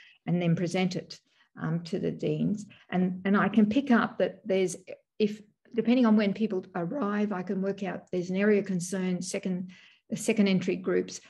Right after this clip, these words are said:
actually do ten percent lower in pass rates than the others.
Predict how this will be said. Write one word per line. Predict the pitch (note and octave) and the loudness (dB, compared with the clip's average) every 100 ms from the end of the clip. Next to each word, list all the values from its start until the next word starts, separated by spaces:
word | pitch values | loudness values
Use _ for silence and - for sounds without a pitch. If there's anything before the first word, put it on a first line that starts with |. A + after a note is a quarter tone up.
| - | -10
actually | - - G#3+ | -6 -2 0
do | F#3+ F3+ | 2 2
ten | F3+ - G3 | 0 0 0
percent | F3+ - E3 - - | 0 -2 -6 -8 -6
lower | D#3+ D#3+ A3 A#3+ A#3+ _ _ | -4 -2 0 -2 -6 _ _
in | F#3 F#3 | -6 -6
pass | G#3 G#3+ - | -6 -6 -6
rates | A#3 A#3 - | -6 -6 -6
than | F3 | -6
the | - | -4
others. | G3 C4 C4 | -2 -2 -4